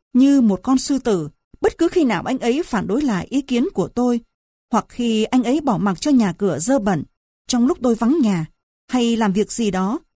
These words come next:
khiến tôi thất vọng. Nhưng tuần này, khi cơn giận ùa tới, tôi tự hỏi mình, mình đang bị vướng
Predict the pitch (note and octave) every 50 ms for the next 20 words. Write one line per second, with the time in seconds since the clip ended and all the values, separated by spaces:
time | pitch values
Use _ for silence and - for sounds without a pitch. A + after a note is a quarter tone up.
0 | _ - - C4 C4 F#4 - F4 D4+ - - G4 - - A#3 F3+ - - _ _
1 | _ _ _ _ _ _ _ _ _ _ _ _ _ _ _ - A#3 A3+ A#3+ G#3+
2 | G#3 G3 - - A3 F#3 E3+ E3+ F#3 F3+ E3+ D#3+ - _ _ _ _ _ _ _
3 | - - C#4+ C#4+ C#4+ - D4+ C#4+ B3+ A3+ A3+ - - - G#3+ G3 D#3+ - - F#3+
4 | F#3+ G3 A3+ E4 - _ _ _ _ _ _ _ _ _ _ - B3+ A#3+ A#3 A3
5 | A3 A3 A3 - A#3 - D#3+ - G#3 F3 D#3+ F#3 F#3+ F3+ E3+ D3 - _ _ _
6 | _ _ _ _ _ _ _ _ - A#3+ B3 B3 B3 D#4+ D#4+ D4 B3 A#3+ G#3+ F3+
7 | G#3 A3+ A#3+ D4